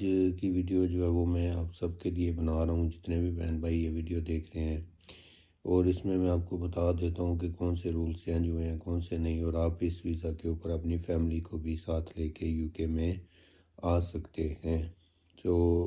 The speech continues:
गुजारिश सबसे यही है वीडियो स्टार्ट करने से कि आपने वीडियो पूरी देखनी है, फिर आपको पता चलेगा कि इस वीडियो में आपके लिए क्या था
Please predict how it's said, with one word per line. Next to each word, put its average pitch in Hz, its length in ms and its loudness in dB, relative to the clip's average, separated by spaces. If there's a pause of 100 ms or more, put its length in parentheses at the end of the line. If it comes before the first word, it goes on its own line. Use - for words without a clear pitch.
गुजारिश 87 500 0
सबसे 90 320 -2
यही 87 280 4
है 87 100 2
वीडियो 85 280 0
स्टार्ट 82 340 -2
करने 82 260 0
से 82 220 -2
कि 85 120 -4
आपने 85 280 0
वीडियो 85 280 0
पूरी 87 280 0
देखनी 85 420 0
है, 85 180 2 (840)
फिर 95 200 2
आपको 87 280 2
पता 87 240 -2
चलेगा 82 540 0 (580)
कि 87 340 2
इस 87 220 -4
वीडियो 87 280 2
में 82 460 0
आपके 82 320 -4
लिए 82 240 0
क्या 82 320 0
था 82 480 -4